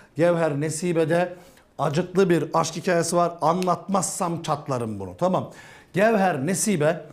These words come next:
Selçuklu sultanlarından Kılıç Arslan'ın kızı,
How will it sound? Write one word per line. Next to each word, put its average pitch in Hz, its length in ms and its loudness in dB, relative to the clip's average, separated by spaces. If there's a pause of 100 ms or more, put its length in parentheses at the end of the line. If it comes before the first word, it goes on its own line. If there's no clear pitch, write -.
(340)
Selçuklu 208 800 0
sultanlarından 170 1080 0 (1000)
Kılıç 240 320 6
Arslan'ın 156 680 0
kızı, 247 440 4